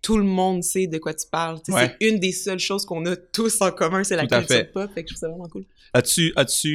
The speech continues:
Speaker 2: une, euh, une référence pop que, qui te vient... Quand tu parles de celle, on, c'est sûr qu'on n'a pas le temps de niaiser devant nous, mais en,
Speaker 1: Ouais.
Speaker 2: en as-tu une que tu fais, « OK, celle-là, ça, ça me fait, ça me fait rire, ça me parle, euh »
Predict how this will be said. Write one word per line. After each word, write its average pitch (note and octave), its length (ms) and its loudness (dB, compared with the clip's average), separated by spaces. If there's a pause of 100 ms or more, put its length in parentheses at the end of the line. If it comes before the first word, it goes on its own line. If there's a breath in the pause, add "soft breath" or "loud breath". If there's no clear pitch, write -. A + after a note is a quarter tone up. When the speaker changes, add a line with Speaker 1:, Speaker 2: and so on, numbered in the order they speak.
Speaker 2:
une, C3+ 160 0
euh, A#2 280 4 (300)
une A#2 160 0
référence A#2+ 460 0
pop D3 260 0
que, A#2 200 -2
qui - 260 -16
te C3 80 -4
vient... B2 240 -2
Quand B2 160 -4
tu - 120 -10
parles B2+ 200 0
de A2+ 80 2
celle, C#3+ 200 0
on, A2+ 200 0
c'est B2 100 -10
sûr C#3 160 -4
qu'on C3 100 -2
n'a C3+ 100 0
pas A2+ 100 -4
le G#2+ 40 -4
temps A2+ 120 -4
de A#2 60 0
niaiser A#2 160 -2
devant A#2 180 -2
nous, F#3+ 100 -2
mais G3 80 0
en, A#2 160 -2
Speaker 1:
Ouais. A2+ 140 -2
Speaker 2:
en A#2+ 100 -2
as-tu A#2 280 -6
une D3 120 -4
que B2+ 100 -8
tu - 100 -8
fais, « - 140 0
OK, B2 180 -4 (300)
celle-là, A#2+ 380 -2
ça, A2+ 300 0
ça A#2 120 -4
me A2+ 100 -2
fait, B2+ 140 -4
ça A#2+ 140 -4
me A2+ 60 -6
fait A#2 120 -4
rire, D#3 320 -2
ça B2 120 -10
me A2+ 80 -8
parle, C3+ 600 4
euh » A2+ 360 -2